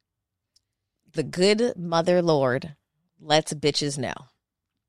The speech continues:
"Hey, bitch, you sure you wanna go down this? 'Cause I just showed you this, this, and that." And then we either see pink instead of red and we keep moving, or we back up. And I think as you grow in this space and you evolve and you're healing others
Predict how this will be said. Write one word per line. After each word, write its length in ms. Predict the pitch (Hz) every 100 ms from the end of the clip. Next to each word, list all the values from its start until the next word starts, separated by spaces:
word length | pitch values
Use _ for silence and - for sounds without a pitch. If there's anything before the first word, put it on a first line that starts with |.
| _ _
"Hey, 180 | 220 214
bitch, 480 | 208 - - - - _ _ _ _ _ _ -
you 100 | 185
sure 180 | 214
you 120 | 220 214
wanna 160 | 214
go 100 | 214
down 220 | 220 220
this? 200 | 226 233
'Cause 220 | - 165 156
I 80 |
just 180 | 156 165
showed 200 | 208 196
you 120 | 175
this, 240 | 170 156 165
this, 220 | 180 180
and 100 | 220
that." 320 | 233 180 - _ _ _ _ -
And 140 | 160
then 160 | 151 151
we 80 | 156
either 580 | 165 165 160 156 160 - _ _ _ _ _ _ _ _ _ _
see 260 | - 220
pink 320 | 185 226 240 226
instead 340 | 190 - 202
of 100 | 196
red 320 | 226 247 269
and 100 | 180
we 60 | 170
keep 200 | - 185
moving, 460 | 202 226 254 254 -
or 480 | - 165 170 175 196 - _ _
we 220 | - 165 160
back 320 | 147 170 233
up. 220 | 269 -
And 160 | - 147
I 80 | 160
think 380 | - 156 175 -
as 380 | 151 165 180 175
you 380 | 180 170 170 165
grow 360 | 160 160 202 175
in 140 | 151
this 120 | 151
space 520 | - 175 196 185 -
and 180 | - 160
you 240 | 151 156 -
evolve 520 | 160 151 196 151 143
and 120 | 151
you're 140 | 151 151
healing 540 | - 214 208 170 147
others 600 | 143 202 120 98 190